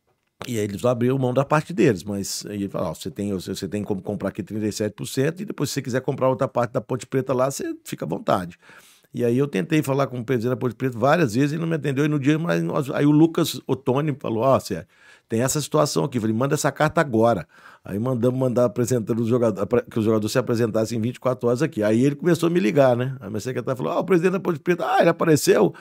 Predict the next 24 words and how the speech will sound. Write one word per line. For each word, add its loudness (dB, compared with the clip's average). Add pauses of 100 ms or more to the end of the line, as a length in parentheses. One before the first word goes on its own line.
(280)
Fala 4
pra 4
ele 4
que -6
não 2
precisa 2
falar 6
comigo, 2
não. 4
É 6
só 2
ele 0
me 0
liber-, 2
liberar 4
o, 2
o 2
restante 2
que -6
falta." 0 (440)
No -4
valor 4
proporcional. 0
Aí 4